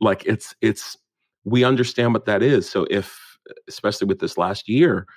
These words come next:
and with a lot of people feeling unsupported, it's, it's, it's, it's a justifiable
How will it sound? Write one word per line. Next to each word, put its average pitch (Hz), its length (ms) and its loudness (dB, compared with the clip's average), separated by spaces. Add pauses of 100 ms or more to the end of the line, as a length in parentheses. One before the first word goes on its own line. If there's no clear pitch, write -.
(380)
and 98 140 0
with 90 80 -2
a 98 60 0
lot 95 240 4
of - 100 -6
people 87 240 -2
feeling 92 300 -2
unsupported, 98 800 2
it's, - 200 -10 (180)
it's, - 380 -4
it's, - 400 -8
it's 110 200 -4
a 101 40 -6
justifiable 104 880 0